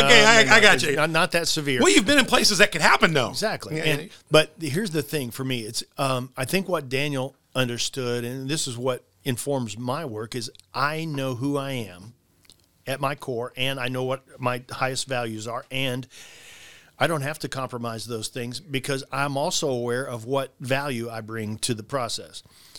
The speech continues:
Speaker 2: And so that's what I know they value, right? I-, if I have something they need, they'll, they'll make a room. I was just talking with a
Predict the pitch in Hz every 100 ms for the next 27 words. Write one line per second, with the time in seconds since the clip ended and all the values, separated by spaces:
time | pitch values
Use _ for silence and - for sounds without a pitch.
0 | - - _ 120 117 - 123 113 117 131
1 | - - 135 127 123 131 120 117 120 -
2 | 135 98 131 156 117 101 87 76 73 -
3 | - 127 160 _ 156 143 131 - 131 156
4 | 156 123 160 151 139 123 117 139 123 131
5 | 127 117 113 _ _ - - _ _ -
6 | 120 135 - 180 139 147 151 127 165 165
7 | 143 139 113 127 131 104 - 160 110 -
8 | - 123 123 123 127 117 120 123 120